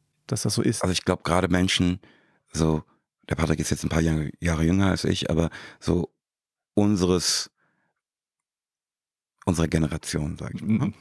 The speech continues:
Speaker 1: <laughs>
Speaker 2: ähm, haben diese Idee von multikulturell gelebt, bevor wir den Begriff kannten.
Speaker 1: Ja.
Speaker 2: Das war wirklich so in Frankfurt, ne? Ich hab den Eindruck, ich seh das ja jetzt nur noch von außen,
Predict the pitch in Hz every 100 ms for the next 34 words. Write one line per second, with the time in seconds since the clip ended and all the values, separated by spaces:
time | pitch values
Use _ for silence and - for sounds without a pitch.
0 | - 151 - - - - _ 90 87 85
1 | 85 _ _ _ _ _ _ _ _ _
2 | _ - 82 90 90 87 95 98 _ _
3 | _ _ _ _ _ _ _ _ _ 90
4 | 82 90 82 101 107 - 87 82 - -
5 | _ _ _ - 98 104 104 - 95 92
6 | 85 107 87 98 - _ _ _ _ 95
7 | 87 92 107 104 - - 87 80 80 80
8 | 76 98 - 78 71 - - 85 110 -
9 | _ _ - 90 98 92 82 - 78 73
10 | - - - 76 - _ - - - -
11 | 80 82 - - - - - _ _ _
12 | - - 85 92 - _ - 87 - 90
13 | 82 - 80 82 78 82 80 - 80 80
14 | 87 95 95